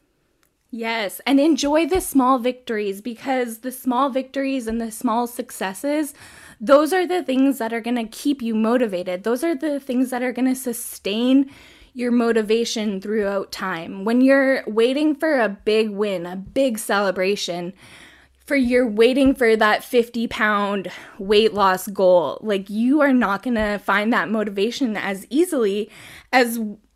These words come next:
celebrating the fact that you just did seven workouts in a row.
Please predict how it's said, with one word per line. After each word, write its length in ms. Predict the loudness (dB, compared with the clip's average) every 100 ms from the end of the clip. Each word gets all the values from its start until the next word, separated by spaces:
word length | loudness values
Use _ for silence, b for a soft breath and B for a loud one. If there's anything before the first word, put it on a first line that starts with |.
| _
celebrating 840 | -14 -12 -2 2 2 2 2 2 0
the 100 | -2
fact 360 | 0 0 -2
that 160 | -4 -6
you 120 | -6
just 460 | -2 -2 -2 -6 0
did 300 | 2 2 0
seven 520 | -4 0 2 2 0
workouts 480 | -2 -4 -4 -6 -8
in 100 | -10
a 80 | -6
row. 400 | -4 -4 -8